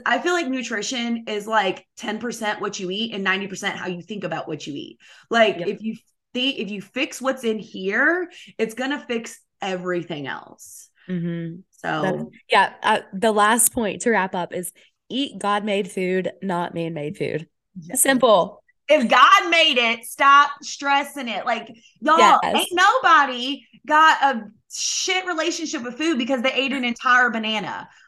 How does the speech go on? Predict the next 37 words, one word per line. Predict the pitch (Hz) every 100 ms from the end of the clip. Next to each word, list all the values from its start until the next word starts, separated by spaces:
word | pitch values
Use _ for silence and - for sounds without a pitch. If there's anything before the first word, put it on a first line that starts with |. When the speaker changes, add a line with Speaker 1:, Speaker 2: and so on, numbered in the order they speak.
| -
Speaker 1:
Like, | 269 240 -
I | 226 247
Speaker 2:
Yeah. |
Speaker 1:
just, | 170 269 285 - -
please, | 349 349 302 226 160 - _
for | - 247 185 139 160 196
God's | 247 247 208 175 165 -
sake, | - - 208 165 -
just | 190 -
please. | - 233 277 277 262 190 156 156 _ -
Speaker 2:
Yeah, | 196 185 170 - 196
that | 196 208
is | 214
it. | 190 165 -
<laughs> | 381 - 415 - 392 370
Speaker 1:
Just, | - - 320 - - 302 - 277 320
just | - - 285 -
please. | - 294 302 302
Speaker 2:
Mic | 277 269 262
drop. | 254 220 202 - - 605 523 453 339 269 - - - 330 277
Speaker 1:
I | 240 254
feel | 302
like | 294 240
that's | 254 294 294
where | 311 285
we | 277 247
need | 247 233
to | 208
end | 180 175
it. | 175 139 - _ -
Um, | - 262 240 226
okay, | 233 311 247
well, | 247 254 254
thank | 349 427
you | 480 427
so | 349 359
much | 320 269 269